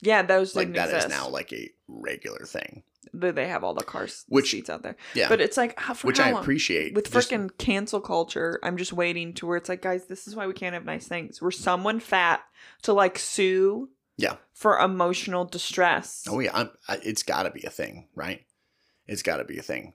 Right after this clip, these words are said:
Speaker 2: that just allow, this is like, it, yeah,
Speaker 1: But
Speaker 2: that people have tried.
Speaker 1: then they're just like, "Fine, we can't have roller coasters anymore."
Speaker 2: Yeah.
Speaker 1: Because it's discriminatory, apparently.
Speaker 2: Towards the fats.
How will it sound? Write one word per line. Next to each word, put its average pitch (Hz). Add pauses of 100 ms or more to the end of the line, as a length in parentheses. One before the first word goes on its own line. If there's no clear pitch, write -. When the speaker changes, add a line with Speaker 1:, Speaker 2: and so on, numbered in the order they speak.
(100)
Speaker 2:
that -
just -
allow, 52
this -
is 62
like, 52
it, - (300)
yeah, - (600)
Speaker 1:
But -
Speaker 2:
that -
people -
have -
tried. 50 (180)
Speaker 1:
then 180
they're 170
just 170
like, 175
"Fine, 185
we 175
can't 196
have 185
roller -
coasters -
anymore." 82
Speaker 2:
Yeah. 87
Speaker 1:
Because -
it's -
discriminatory, -
apparently. -
Speaker 2:
Towards -
the 82
fats. -